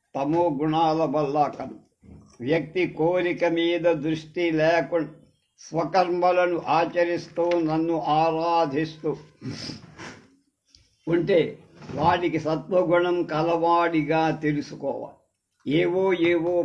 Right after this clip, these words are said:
ఫలాలు పొందాలని తీవ్ర వాంఛతో దేవతలను ఆరాధిస్తే రజోగుణం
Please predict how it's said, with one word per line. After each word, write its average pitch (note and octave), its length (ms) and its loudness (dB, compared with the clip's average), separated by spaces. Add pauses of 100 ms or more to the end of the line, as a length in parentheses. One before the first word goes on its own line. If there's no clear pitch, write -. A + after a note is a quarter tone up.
(120)
ఫలాలు F3 500 2
పొందాలని E3 1000 0
తీవ్ర E3 520 -2
వాంఛతో D#3+ 760 -2 (520)
దేవతలను F3 880 2
ఆరాధిస్తే D#3+ 920 0 (220)
రజోగుణం E3 800 0